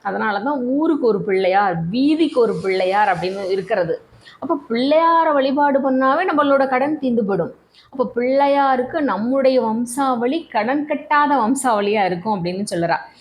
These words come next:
அப்ப பிள்ளையார் கோயில்ல போட்டு இந்த மாதிரி எல்லாம் வச்சு, அந்த கோவில்ல பூஜை பண்றவாட்ட இதை கொடுத்துண்டு, "அவ மடியில வச்சிருங்கோ" அப்படின்னு சொல்லுங்க. திரும்ப வாங்காதீங்கோ. ஓகேங்களா? அது யார் வேணாலும் யூஸ் பண்ணிட்டு போறா, அதை பத்தி ஒண்ணும் இல்ல.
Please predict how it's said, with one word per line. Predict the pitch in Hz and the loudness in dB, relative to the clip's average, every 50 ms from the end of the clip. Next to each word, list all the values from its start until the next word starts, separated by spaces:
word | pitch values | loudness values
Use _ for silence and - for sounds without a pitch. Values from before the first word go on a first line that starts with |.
| - - - | -16 -14 -10
அப்ப | - - 262 247 | -6 -4 -4 -2
பிள்ளையார் | - 202 196 214 233 247 254 262 254 254 220 | -2 -2 0 0 0 0 0 0 0 -2 -2
கோயில்ல | 202 196 196 190 185 | -2 -2 -2 -2 -4
போட்டு | 180 190 185 185 185 185 190 277 311 330 | -4 -4 -4 -4 -4 -4 -4 -4 -4 -2
இந்த | 311 247 208 190 190 | -2 -2 -2 -2 -4
மாதிரி | 202 202 202 202 208 214 233 240 247 233 196 | -4 -4 -4 -4 -4 -4 -4 -2 -2 -2 -2
எல்லாம் | 190 180 180 196 208 202 | -2 -4 -4 -6 -6 -8
வச்சு, | 170 175 175 - - - - 311 | -8 -10 -10 -8 -8 -6 -2 -2
அந்த | 294 254 208 190 | -2 -2 -2 -4
கோவில்ல | 175 - 208 214 220 226 208 202 180 170 | -4 -2 -2 -2 -2 -2 -2 -2 -2 -2
பூஜை | 202 220 196 240 - - | -2 -2 0 0 -2 -2
பண்றவாட்ட | 196 190 175 175 185 180 180 180 180 180 262 | -4 -6 -4 -4 -4 -2 -2 -4 -4 -4 -4
இதை | 254 202 185 180 - - | -4 -4 -6 -8 -10 -8
கொடுத்துண்டு, | 196 196 220 214 - - - 208 202 196 190 190 262 320 311 - - - - - - - - | -6 -4 -4 -4 -4 -6 -6 -6 -6 -4 0 0 0 0 0 -4 -8 -14 -20 -20 -20 -16 -10
"அவ | 170 170 196 202 202 | -8 -6 -4 -4 -4
மடியில | 196 190 190 220 247 247 233 | -4 -4 -4 -4 -2 -2 -2
வச்சிருங்கோ" | 196 185 175 - - 233 214 196 175 185 202 190 | -2 -4 -4 -4 -2 -2 -2 -2 -2 -2 -2 -2
அப்படின்னு | 160 175 180 190 | -2 -4 -4 -4
சொல்லுங்க. | 208 - 202 175 175 185 180 175 | -6 -6 -6 -4 -4 -4 -4 -4
திரும்ப | - - 359 381 381 349 320 254 220 196 | -2 -2 0 0 2 4 4 4 4 2
வாங்காதீங்கோ. | 196 202 196 175 160 170 160 139 - - - - - _ _ _ _ _ 196 196 | 2 2 0 0 0 -2 -4 -6 -8 -10 -14 -18 -20 _ _ _ _ _ -10 -6
ஓகேங்களா? | - 202 180 190 | -6 -6 -4 -2
அது | 220 226 247 | -2 0 0
யார் | 269 269 285 311 311 | 2 2 2 0 0
வேணாலும் | 302 294 294 294 277 | -2 -2 -2 0 -2
யூஸ் | 233 214 214 - | -2 -4 -6 -8
பண்ணிட்டு | 214 196 180 180 170 165 165 | -8 -6 -4 -4 -2 -2 -2
போறா, | |
அதை | - - - 196 220 208 | -2 -2 -4 -4 -4 -4
பத்தி | 214 196 220 | -4 -2 -2
ஒண்ணும் | 196 180 180 175 170 | -4 -2 -4 -4 -2
இல்ல. | 170 170 - - - | -2 -2 -4 -6 -8